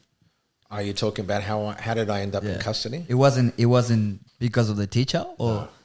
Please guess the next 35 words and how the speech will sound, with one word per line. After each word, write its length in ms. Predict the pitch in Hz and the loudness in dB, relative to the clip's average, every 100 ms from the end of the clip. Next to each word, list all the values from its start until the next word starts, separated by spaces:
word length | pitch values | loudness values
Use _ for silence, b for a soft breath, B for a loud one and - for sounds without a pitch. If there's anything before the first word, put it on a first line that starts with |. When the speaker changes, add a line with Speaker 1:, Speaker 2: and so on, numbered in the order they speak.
| _ | _
Speaker 2:
was 160 | - 110 | -6 -2
something 260 | 107 98 98 | -2 0 -2
Speaker 1:
No. 100 | 92 | -2
Speaker 2:
else? 240 | - - _ b b b b b _ _ | -6 -16 _ b b b b b _ _
Speaker 1:
No, 340 | 104 104 101 104 | -6 -2 0 0
a 80 | 113 | 4
long 240 | 120 117 | 4 4
time 300 | - 107 107 | 0 -2 -2
had 160 | 101 - | -6 -6
passed 320 | 104 98 - | -6 -4 -4
since 240 | 101 98 | -4 -6
then, 340 | 95 95 92 92 | -6 -6 -6 -8
and, 100 | 110 | -6
I, 120 | 101 113 113 | -6 -4 -4
and 80 | 104 | -2
I'll 80 | 101 | 0
be 140 | 107 | 2
honest 320 | 110 117 - 95 | 2 2 -2 -4
with 100 | 90 | -8
you, 80 | |
you 120 | 92 101 | -6 -4
know 120 | 107 | -2
what 180 | 95 98 | -4 -6
led 200 | 101 101 | -6 -6
me 100 | 95 | -8
to 200 | - - | -8 -8
there 240 | 92 87 | -8 -6
was 300 | 87 90 - B B B B B _ - | -6 -6 -6 B B B B B _ -6
basically 460 | 113 110 110 104 95 | -2 0 -2 -4 -8
my 200 | 95 95 | -6 -6
addiction, 460 | 82 104 - 82 71 _ 117 | -6 -6 -6 -8 -12 _ -20
Speaker 2:
Mm-hmm. 200 | 110 107 _ _ - | -18 -20 _ _ -14
Speaker 1:
the 80 | 87 | -6
gambling 420 | 98 98 92 90 | -4 -4 -6 -8
addiction. 460 | 78 82 - 80 | -10 -12 -12 -12